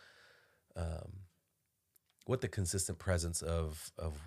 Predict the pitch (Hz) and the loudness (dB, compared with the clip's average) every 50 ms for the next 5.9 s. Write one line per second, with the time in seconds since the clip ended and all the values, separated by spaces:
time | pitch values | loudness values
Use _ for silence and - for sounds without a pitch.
0 | - - - - - 80 90 98 95 - - 80 85 90 90 87 85 87 85 82 | -14 -14 -10 -8 0 4 6 6 6 4 2 0 0 2 2 2 2 0 0 -2
1 | - - 87 82 - - 92 95 101 101 - 87 85 87 92 85 85 - 87 87 | 0 0 0 0 0 2 2 2 2 2 0 -2 -2 0 0 0 0 2 2 2
2 | 87 82 - - 87 85 85 87 98 98 110 123 127 131 127 - - 85 80 82 | 2 2 0 -4 -2 -2 0 0 0 -2 -2 -4 -6 -6 -6 -6 -4 -4 -2 0
3 | 85 82 80 82 - 85 85 87 87 87 87 87 85 85 82 - - - - - | 0 0 0 0 -2 0 2 2 2 2 2 2 2 0 0 -2 -4 -6 -8 -16
4 | - - - - _ - - - - 101 92 85 82 82 80 78 80 80 80 80 | -20 -20 -20 -20 _ -16 -12 -4 2 4 6 6 6 4 4 2 0 -2 -2 -4
5 | 80 _ _ _ _ _ _ _ _ - 90 87 78 73 76 80 82 | -8 _ _ _ _ _ _ _ _ -2 0 0 0 0 -2 -2 -4